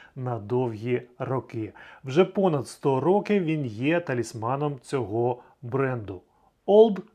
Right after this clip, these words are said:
Tom Ale. Вітаю друзів та гостей каналу Пивна П'ятниця у мене на кухні. Щоп'ятниці у нас тут завжди щось цікаве про смачне та якісне пиво. І сьогоднішнє пиво має бути смачне, того що тут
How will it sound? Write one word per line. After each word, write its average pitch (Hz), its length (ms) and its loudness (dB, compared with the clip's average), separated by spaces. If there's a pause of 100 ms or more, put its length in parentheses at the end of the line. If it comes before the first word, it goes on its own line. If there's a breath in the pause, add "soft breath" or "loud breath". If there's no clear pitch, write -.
(200)
Tom 147 280 0 (280)
Ale. 123 280 0 (880)
Вітаю 151 340 6
друзів 139 300 2
та 131 80 2
гостей 123 320 0
каналу 120 340 0
Пивна 120 280 -4
П'ятниця 123 640 -2
у 160 120 -2
мене 127 340 0
на 160 140 0
кухні. 220 420 -4
Щоп'ятниці 180 1080 0
у 165 160 -4
нас 170 240 -2
тут 160 220 -2
завжди 143 680 0
щось 170 640 -2
цікаве 156 580 0
про 156 260 -2
смачне 147 540 -6
та 160 140 -4
якісне 123 840 -2
пиво. 123 420 -4
І 120 40 -6
сьогоднішнє 120 540 -8
пиво 143 280 -4
має 123 360 -2
бути 110 420 -10
смачне, 123 540 -8
того 196 300 0
що 202 220 -2
тут 202 420 -4